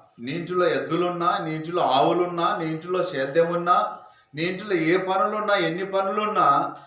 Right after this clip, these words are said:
నువ్వు శ్రద్ధగా ఆ పనులను తెల్లవారుజామున మూడు గంటలకు లేచి, నాలుగు గంటలకు లేచి,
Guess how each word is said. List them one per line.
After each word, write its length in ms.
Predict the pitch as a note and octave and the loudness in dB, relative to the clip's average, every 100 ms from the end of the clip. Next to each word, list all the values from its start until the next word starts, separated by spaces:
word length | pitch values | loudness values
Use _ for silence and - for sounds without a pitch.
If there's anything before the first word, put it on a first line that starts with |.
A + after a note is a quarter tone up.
| - | -10
నువ్వు 180 | D#3+ E3+ | -4 -2
శ్రద్ధగా 720 | D3+ C3+ - E3+ F#3 F#3+ F#3+ - | 0 -2 0 0 0 0 -2 -4
ఆ 240 | A#2 B2+ B2+ | -2 -2 0
పనులను 340 | B2 F3 F3+ | -2 -2 -2
తెల్లవారుజామున 920 | E3+ C#3+ C#3 E3 F3+ F3 D#3+ F3+ F3+ F3 | -2 -2 0 2 4 2 2 2 2 0
మూడు 280 | D3 D#3+ | 0 0
గంటలకు 520 | F3 F3 F3 F#3 F#3 F3+ | 2 2 0 0 -2 0
లేచి, 340 | E3+ D#3+ D#3 | -2 -2 -4
నాలుగు 300 | C3 C#3 E3+ | 0 0 2
గంటలకు 420 | F3 F3 F3+ F3+ | 0 -2 -2 -2
లేచి, 500 | F3 E3+ D#3+ D3 C#3+ | -2 -2 -4 -10 -10